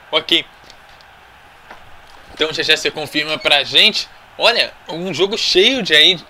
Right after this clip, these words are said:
de cartões amarelos. Foram sete cartões amarelos no total.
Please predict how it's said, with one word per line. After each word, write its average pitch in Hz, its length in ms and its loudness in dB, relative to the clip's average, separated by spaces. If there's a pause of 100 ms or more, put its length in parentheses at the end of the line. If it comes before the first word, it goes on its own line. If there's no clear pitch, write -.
(140)
de 131 240 -4
cartões 160 840 -2 (760)
amarelos. 160 680 6
Foram 180 440 -2
sete 208 640 2
cartões 151 360 -2
amarelos 151 580 4
no 151 140 -6
total. 127 520 2